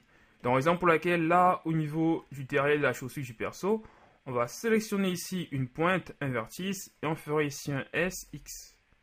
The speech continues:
Comme ça. Si je pars sur ma vue de profil, et je déplace également comme ça. Super.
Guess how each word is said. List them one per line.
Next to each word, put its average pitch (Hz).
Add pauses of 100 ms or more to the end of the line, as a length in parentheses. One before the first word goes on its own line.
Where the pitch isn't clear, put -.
(2250)
Comme 131
ça. - (2000)
Si 156
je 139
pars 143
sur 139
ma 180
vue 160
de 139
profil, 175 (480)
et 214
je 180
déplace 175
également 147
comme 117
ça. - (2750)
Super. -